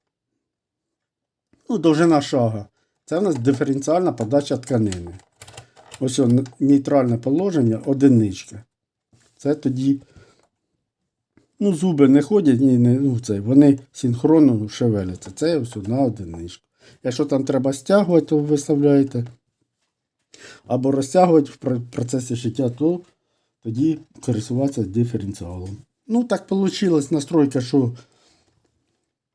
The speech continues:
нитка ось цього нижнього лівого петельника практично завжди на нулю.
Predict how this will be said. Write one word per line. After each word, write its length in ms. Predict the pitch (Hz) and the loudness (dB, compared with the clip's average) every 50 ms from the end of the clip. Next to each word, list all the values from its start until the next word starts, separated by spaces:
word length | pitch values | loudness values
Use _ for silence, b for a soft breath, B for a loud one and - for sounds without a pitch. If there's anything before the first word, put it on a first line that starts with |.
| _ _ _ _ _ _ _ _ _ _ - | _ _ _ _ _ _ _ _ _ _ -4
нитка 380 | 139 147 147 143 131 - 131 127 | -2 0 0 -2 -2 -2 0 0
ось 220 | 131 120 123 - | 0 0 -4 -4
цього 420 | - - 143 123 113 117 107 101 - _ _ _ _ _ _ _ _ - | 0 2 2 2 2 0 -2 -4 -8 _ _ _ _ _ _ _ _ -2
нижнього 680 | 143 143 139 131 117 120 120 117 113 110 110 110 107 110 | 0 2 2 2 0 0 -2 -2 0 -2 -2 -4 -6 -8
лівого 460 | - 127 127 143 143 127 120 120 117 | -6 -2 0 2 2 2 2 0 -2
петельника 640 | 120 127 120 123 139 131 120 110 110 107 - 110 101 | -2 -6 -4 0 2 4 4 4 2 0 -4 -8 -8
практично 640 | - - 110 113 - - 135 117 - 120 117 113 | -8 -10 -12 -10 -4 -2 -2 -2 0 -2 -2 0
завжди 420 | 110 127 123 117 110 117 127 123 | 0 0 -2 -2 -2 -2 -2 -2
на 160 | 110 120 127 131 | 0 0 2 2
нулю. 420 | 147 165 170 170 208 233 247 | 2 2 2 0 0 -2 -2